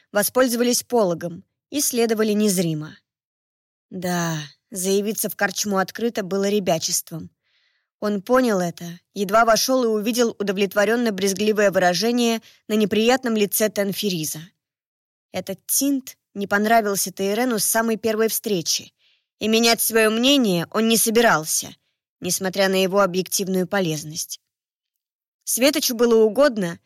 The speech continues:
чтобы князь Реек добровольно поддержал Элифихалле и был готов рассмотреть вопрос о независимости людских земель.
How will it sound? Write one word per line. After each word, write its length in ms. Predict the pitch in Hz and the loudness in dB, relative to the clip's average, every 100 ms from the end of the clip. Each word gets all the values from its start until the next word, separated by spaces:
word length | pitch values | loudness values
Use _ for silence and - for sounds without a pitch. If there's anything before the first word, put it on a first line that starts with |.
| - | -10
чтобы 300 | - 208 196 | -6 -4 -4
князь 340 | 226 233 - | 0 2 2
Реек 460 | 214 277 247 - - _ | 2 2 2 -2 -10 _
добровольно 560 | 208 202 208 226 285 262 | -4 2 4 6 6 4
поддержал 560 | 220 190 208 208 247 220 | 2 0 2 4 4 4
Элифихалле 800 | 202 196 202 196 190 220 277 - - _ - | 2 0 0 0 4 4 4 0 -16 _ -6
и 80 | |
был 180 | 208 302 | 0 2
готов 320 | 247 240 269 | 4 2 2
рассмотреть 480 | 240 214 208 220 220 | 0 -2 0 0 0
вопрос 460 | 196 180 233 254 - | 0 2 2 2 0
о 80 | 196 | -2
независимости 720 | 190 185 196 233 240 214 214 | 0 2 0 0 -2 -4 -2
людских 380 | 202 190 - 202 | -2 -2 -4 -2
земель. 520 | 196 208 175 151 | -2 0 -2 -4